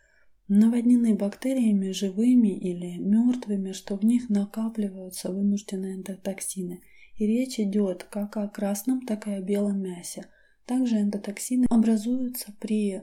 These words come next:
запекании и когда вы жарите мясные продукты. При этом последние исследования заявляют, что главным виновником могут быть не эндотоксины, а сам жир.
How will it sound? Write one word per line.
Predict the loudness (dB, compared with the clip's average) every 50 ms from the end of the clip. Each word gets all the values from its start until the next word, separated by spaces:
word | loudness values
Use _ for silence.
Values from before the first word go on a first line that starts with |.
| -8 -4
запекании | -4 -4 -4 -4 -8 -8 -12 -10 -6 -2 0 2 2 4 4 4 4 2 0
и | -4 -6 -6 -4 -2 -2 0 -2 -2 -4
когда | -6 -10 -12 -10 -6 -4 -2 -2 -2
вы | -2 -4 -4 -4 -4 -6
жарите | -6 -6 -4 -4 -2 -2 -4 -4 -6 -8 -8 -6 -6
мясные | -6 -6 -8 -6 -6 -6 -6 -8
продукты. | -8 -10 -10 -8 -8 -10 -12 -12 -16 -16 -18 -10 _
При | 0 2 2 2
этом | 2 0 0 0 2 2 2 2
последние | 2 0 0 0 0 2 2 2 2 2 2
исследования | 0 -2 0 0 0 0 0 2 4 4 6 6 4 4
заявляют, | 2 2 2 2 4 2 2 2 2 2 2 2 2 2 2 2 2 2 2
что | 2 2 2 2 0 0 0 0
главным | 0 0 2 2 4 4 4 4 2
виновником | 2 2 2 2 4 4 4 4 2 2 0 0 0 0 0
могут | 0 0 2 2 4 2 2 0
быть | -2 -2 -2 -2 0 0
не | 0 0 0 0 0
эндотоксины, | 2 4 6 4 4 2 -2 -4 -6 -6 -6 -8 -6 -6 -6 -4 -4 -6 -6 -6 -8 -10 -10 -10 -10 -10 -10 -10 -8 -4
а | -2 0 0 2 0
сам | 0 -2 0 2 4 6 6 6 6
жир. | 4 2 -2 -4 -4 -4 -6